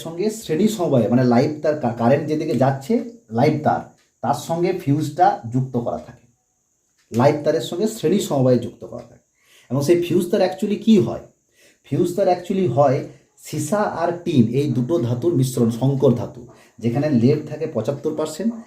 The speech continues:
এবং টিন থাকে পঁচিশ পার্সেন্ট, ঠিক আছে? এই যে পঁচাত্তর আর পঁচিশ, এই ভাগে সীসা আর টিন, পিবি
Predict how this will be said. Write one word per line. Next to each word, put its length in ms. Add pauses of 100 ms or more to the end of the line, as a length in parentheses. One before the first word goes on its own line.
(160)
এবং 180 (200)
টিন 160 (140)
থাকে 180 (120)
পঁচিশ 320
পার্সেন্ট, 320 (400)
ঠিক 120
আছে? 180 (440)
এই 220
যে 100 (400)
পঁচাত্তর 500
আর 140
পঁচিশ, 300 (100)
এই 180 (140)
ভাগে 300 (420)
সীসা 300 (120)
আর 80 (120)
টিন, 180 (160)
পিবি 260